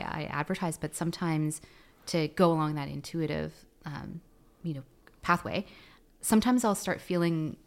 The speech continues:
phrases or words start to kind of come up during the session.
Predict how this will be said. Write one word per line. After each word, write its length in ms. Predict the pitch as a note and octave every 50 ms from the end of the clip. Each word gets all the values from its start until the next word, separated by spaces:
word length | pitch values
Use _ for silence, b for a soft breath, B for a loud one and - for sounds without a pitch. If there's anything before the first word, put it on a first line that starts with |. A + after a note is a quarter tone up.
| _ _ _ _
phrases 520 | - E3 D#3 D#3+ D#3+ F3 F3 E3+ E3 D#3+
or 100 | D3+ C#3+
words 500 | D3 - D#3 D#3 D#3 E3+ G3+ A3+ A3+ -
start 220 | - - G3 G3
to 80 | - G3
kind 180 | - G#3 G#3 G3+
of 140 | G3 -
come 240 | - - - G3 F#3+
up 220 | F#3 G#3 A3+ - -
during 220 | G#3+ G#3 G#3 G#3
the 60 | G#3+
session. 540 | G#3 - G3 G3 - - B3+ C4 C#4 D#4 D#4+